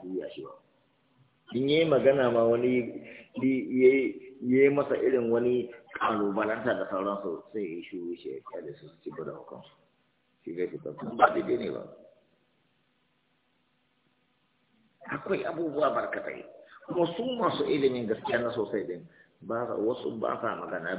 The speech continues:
ba zai zauna yi wa hannun iya karatu ba sannan zai yi bugi-, bugin buga da mutane. Sai dai malaman addini su ne dole gare su.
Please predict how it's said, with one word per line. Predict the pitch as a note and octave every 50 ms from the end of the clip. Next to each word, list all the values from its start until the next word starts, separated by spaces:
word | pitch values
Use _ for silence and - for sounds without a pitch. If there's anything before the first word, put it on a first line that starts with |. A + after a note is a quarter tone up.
| F#2+
ba | - - A#2+ A#2 A2+
zai | A#2+ D#3 E3+ C#3+ A2+
zauna | B2+ C3 C3+ C3+ A#2 A2
yi | F#2 F#2 G#2+ A2+ A#2+
wa | C3 B2 F#2+ F#2 F#2+
hannun | G2+ A2 A2+ A#2 A2+ -
iya | - A2 G#2
karatu | G2 - G2 F2+ F2+ - - F#2
ba | F#2 G2+
sannan | G2+ A2 A2 A2 G#2 F2+ F2 F#2
zai | G2 E2+
yi | E2 F#2 F#2 -
bugi-, | - - - - - - - - - F2+
bugin | E2+ D#2+ A2 G#2 F#2 E2
buga | D#2 D2+ F2+ F2
da | D2+ D2 D2
mutane. | C#2+ C2 A#1+ - - - _ _ _ _ _ _ _ _ _ - - - _ _ _ _ _ _ _ _ _ _ - - - -
Sai | A2+ A#2+ A#2+
dai | C#3 D3
malaman | D3 C3+ B2 A2+ A2 G#2+ A2+ A2 -
addini | G2 F#2+ - G2+ G#2 G2+ F#2+ F#2
su | - G#2+
ne | G#2 G2+ F#2+
dole | F2+ G2+ G2 G2 G2 F#2+
gare | E2+ E2 D2 D2+ D2+
su. | - -